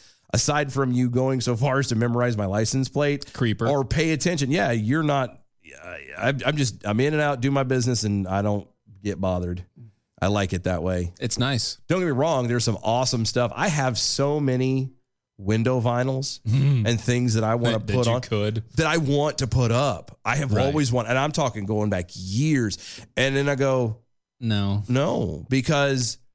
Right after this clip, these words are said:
Speaker 2: Mm-hmm.
Speaker 1: what happens if, you know, wreck the car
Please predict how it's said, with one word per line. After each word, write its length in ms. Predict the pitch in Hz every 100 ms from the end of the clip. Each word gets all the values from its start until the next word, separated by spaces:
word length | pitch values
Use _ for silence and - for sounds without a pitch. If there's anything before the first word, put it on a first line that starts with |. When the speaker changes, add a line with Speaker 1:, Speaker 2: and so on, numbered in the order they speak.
| _ _ 107
Speaker 2:
Mm-hmm. 100 | 107
Speaker 1:
what 160 | 107 147
happens 360 | 151 131 143 117
if, 180 | 113 -
you 100 | 110
know, 100 | 104
wreck 200 | 90 98
the 80 | 95
car 420 | - 98 101 107